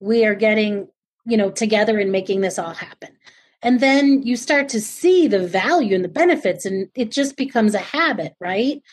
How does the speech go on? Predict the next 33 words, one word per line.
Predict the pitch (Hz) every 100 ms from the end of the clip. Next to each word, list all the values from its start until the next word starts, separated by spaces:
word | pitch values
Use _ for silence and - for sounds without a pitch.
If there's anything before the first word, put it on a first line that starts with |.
| _ _ _ -
And | 254 247
so | - 254 247 247 240 - _ _ _ _ _ _ _ _ _
it's | 302 285 - - - _ _ _ _ _ _ _
when, | 254 277 254 -
when | 233 254 -
collaboration | 262 254 285 339 302 247 233 262 320 294 -
doesn't | 214 208 247
have | 240 247 247 233
that | 208 -
strong | - 214 196 208 226
sense | - 240 226
of | 208 -
purpose, | - 196 330 349 - - - - _
then | 277 285
it | 294
becomes | 294 285 269 277 269 -
contrived. | - 240 - 220 294 190 143 160 185
It | 202
becomes | 226 262 254 233
like, | 226 214 269
"Yeah, | 302 294
yeah, | 269 208 214 214 214 - _ _ 254
we're | 285
gonna | 277
have | 247
collaboration | 233 220 214 196 185 165
time, | 165 151 151
or | 156
we're | 240 262
gonna | 247 226
meet | 226 240 233
together | 226 214 196 180
and, | 170 165